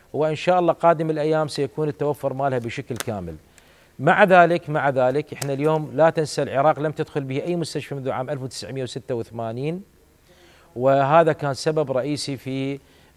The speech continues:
قدم هذه المستشفيات، ونسب الاندثار كانت عالية. الآن دخول المؤسسات الجديدة مع قر-، إقرار قانون الضمان الصحي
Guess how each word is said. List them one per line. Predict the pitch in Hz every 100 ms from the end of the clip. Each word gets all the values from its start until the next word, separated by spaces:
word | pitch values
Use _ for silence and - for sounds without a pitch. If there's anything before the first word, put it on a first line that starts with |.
| - 156
قدم | 190 175
هذه | 139 143 127
المستشفيات، | 127 123 - 117 - 123 139 147 -
ونسب | 131 131 135 135 _ - 156 160 170
الاندثار | 151 143 127 127 143 131
كانت | 131 120 107
عالية. | - 120 139 151 160 170 - _ _ -
الآن | 131 160 190 175
دخول | 156 175 180
المؤسسات | 160 143 135 135 - 151 147
الجديدة | 127 131 139 139 139
مع | 131 123
قر-، | - 131 127 131 117 113 120 131
إقرار | 127 143 175 180
قانون | 139 147 143 135
الضمان | 120 127 123 127
الصحي | 117 - 135 143 147 147